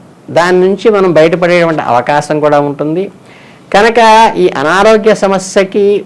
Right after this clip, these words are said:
ప్రధానంగా తీసుకోవాల్సింది ఆహారపు అలవాట్లలో మార్చుకోవటము, ముందు జాగ్రత్తలు పాటించటం, ఆహారం విషయంలో టైం ప్రకారం ఆహారం తీసుకోవటము, డీహైడ్రేషన్ రాకుండా వాటర్ ఎక్కువ తీసుకోవటము,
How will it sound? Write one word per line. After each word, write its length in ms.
ప్రధానంగా 680
తీసుకోవాల్సింది 640
ఆహారపు 520
అలవాట్లలో 680
మార్చుకోవటము, 880
ముందు 300
జాగ్రత్తలు 640
పాటించటం, 760
ఆహారం 480
విషయంలో 600
టైం 260
ప్రకారం 560
ఆహారం 500
తీసుకోవటము, 1000
డీహైడ్రేషన్ 720
రాకుండా 460
వాటర్ 440
ఎక్కువ 280
తీసుకోవటము, 720